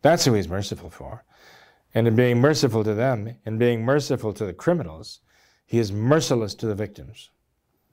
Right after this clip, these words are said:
And we've seen it over and over again. And Ouellette is here trying desperately to find a way to cover up the cover-up.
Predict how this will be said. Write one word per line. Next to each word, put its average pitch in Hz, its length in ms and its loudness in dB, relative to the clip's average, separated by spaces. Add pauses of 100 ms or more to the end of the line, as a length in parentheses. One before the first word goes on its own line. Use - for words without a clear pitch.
(440)
And 92 100 -6
we've 87 140 -4
seen 117 180 2
it 98 60 2
over 104 220 2
and 117 100 0
over 110 220 -2
again. 87 280 -6 (420)
And 120 120 2
Ouellette 135 360 4
is 156 180 0
here 123 240 -2
trying 135 680 0
desperately 101 600 -10
to - 120 -20
find 107 320 -8
a 110 60 -6
way 107 400 -8 (560)
to 107 80 -6
cover 131 420 4
up 104 160 -2
the 101 80 -10
cover-up. 90 560 -6